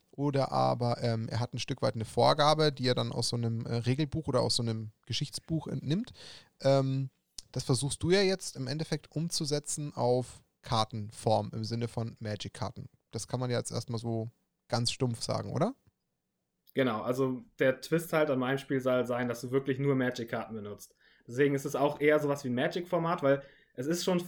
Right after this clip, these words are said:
Speaker 2: sehr von Vorteil, dass du Magic die Regeln kannst, wenn du halt dieses, äh, Pen and Paper ausprobieren willst, dieses, dieses Rollenspiel. Das ist halt, ähm, ja, es ist, ist ja auch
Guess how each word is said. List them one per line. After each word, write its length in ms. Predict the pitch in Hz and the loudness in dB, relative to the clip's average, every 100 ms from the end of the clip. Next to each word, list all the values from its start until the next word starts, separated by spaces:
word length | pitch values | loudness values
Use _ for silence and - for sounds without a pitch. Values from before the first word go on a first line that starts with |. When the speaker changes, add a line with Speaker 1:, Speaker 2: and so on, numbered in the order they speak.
| - | -2
Speaker 2:
sehr 240 | 151 156 | 2 2
von 160 | 160 139 | 2 0
Vorteil, 360 | 147 147 147 | 2 2 2
dass 140 | 135 - | 0 0
du 60 | |
Magic 540 | 123 131 139 139 135 - | 0 0 2 0 0 -4
die 80 | 131 | 0
Regeln 380 | 127 139 123 | 2 4 2
kannst, 420 | 113 127 143 160 123 | 0 -2 -4 -6 -4
wenn 160 | 123 | 0
du 140 | 131 123 | 2 2
halt 360 | 123 117 - _ _ _ _ _ _ 123 | 2 0 -4 _ _ _ _ _ _ -6
dieses, 380 | 117 120 117 | -4 -4 -6
äh, 240 | 113 117 117 | -6 -4 -2
Pen 160 | 127 | -2
and 80 | 113 | 0
Paper 280 | 123 120 107 | 0 0 -2
ausprobieren 560 | 101 - 101 101 98 95 | -6 -10 -8 -6 -6 -6
willst, 260 | 98 95 | -8 -8
dieses, 300 | 95 92 - | -12 -14 -14
dieses 260 | - 98 95 | -14 -12 -10
Rollenspiel. 580 | 98 92 - 101 95 - _ _ _ _ _ - | -12 -12 -10 -10 -10 -14 _ _ _ _ _ -18
Das 100 | 107 | -12
ist 120 | 120 | -6
halt, 380 | 131 123 117 - | -2 0 0 -4
ähm, 420 | - 117 117 113 - _ _ _ _ _ _ _ _ _ - | -8 -4 -4 -4 -8 _ _ _ _ _ _ _ _ _ -16
ja, 220 | 95 107 - | -12 -10 -8
es 80 | |
ist, 180 | 139 139 | -8 -6
ist 140 | 147 156 | -2 4
ja 140 | 143 | 6
auch 180 | 123 | 4